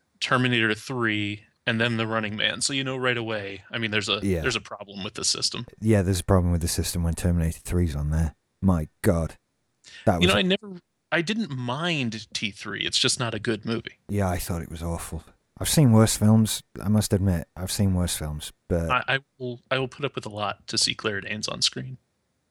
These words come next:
Speaker 2: Was that Claire? Oh, yeah, she was in, I don't, I've never liked Claire Danes.
Speaker 1: Oh.
Speaker 2: That's my problem.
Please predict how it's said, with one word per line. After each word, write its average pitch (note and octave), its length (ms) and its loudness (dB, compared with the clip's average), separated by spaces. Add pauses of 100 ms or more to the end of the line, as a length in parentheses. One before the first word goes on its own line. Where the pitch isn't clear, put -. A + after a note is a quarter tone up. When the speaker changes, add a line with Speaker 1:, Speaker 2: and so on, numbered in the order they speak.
(220)
Speaker 2:
Was A2 140 2
that D#3 160 0
Claire? D3+ 320 4
Oh, D#3 140 6
yeah, C#3+ 180 6
she - 180 -2
was A2+ 140 0
in, A#2 120 0
I G#2+ 200 2 (120)
don't, A#2 280 8
I've G#2+ 180 8
never A#2 340 10
liked A#2 320 8
Claire G#2+ 240 2
Danes. F#2+ 440 0 (580)
Speaker 1:
Oh. A2 340 2 (380)
Speaker 2:
That's G#2 240 2
my G#2+ 140 6
problem. F#2 420 2